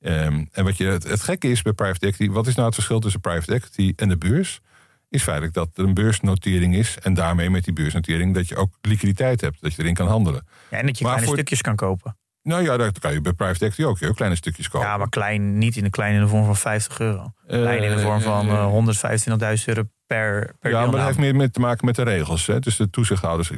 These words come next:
Speaker 1: kan, je zou in principe ook, eh, in een, voor particulier zou je ook in hele kleine posities kunnen kopen. Je hebt natuurlijk ook allerlei andere op, peer-to-peer, eh, leningen of, eh, zeg maar, allerlei zaken om crowdfunding. Dat heb je ook
Speaker 2: Crowdfunding.
Speaker 1: in klein, dat is ook een soort vorm van private equity.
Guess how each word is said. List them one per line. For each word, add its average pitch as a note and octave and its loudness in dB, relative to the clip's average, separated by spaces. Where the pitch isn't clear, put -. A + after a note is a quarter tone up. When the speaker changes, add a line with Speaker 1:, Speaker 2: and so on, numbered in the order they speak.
Speaker 1:
kan, D2 -2
je D#2 -4
zou C#2+ -2
in D2+ -2
principe F2+ -2
ook, F#2+ -2
eh, E2+ 2
in F#2 2
een, E2+ 2
voor F#2 -4
particulier F2 0
zou D#2+ 0
je - 0
ook - -8
in F2 2
hele F#2 2
kleine G#2+ 2
posities - -4
kunnen E2 -2
kopen. C#2 -4
Je C2+ -8
hebt C2 -8
natuurlijk D2 -4
ook D2+ -2
allerlei D2+ 0
andere F2 0
op, F2 0
peer-to-peer, E2 -2
eh, D#2+ 0
leningen D#2+ 0
of, - -6
eh, D2+ -2
zeg E2 -2
maar, D#2+ -2
allerlei E2 0
zaken D#2+ -2
om E2 0
crowdfunding. E2+ 0
Dat E2 -2
heb G#2+ -2
je G2+ -2
ook F#2+ 0
Speaker 2:
Crowdfunding. G2+ 2
Speaker 1:
in G2 2
klein, F#2+ 0
dat F2 -2
is F#2+ 0
ook G2+ 2
een G#2 4
soort G#2 0
vorm F2+ 0
van F2+ -6
private D2+ -2
equity. C#2 -6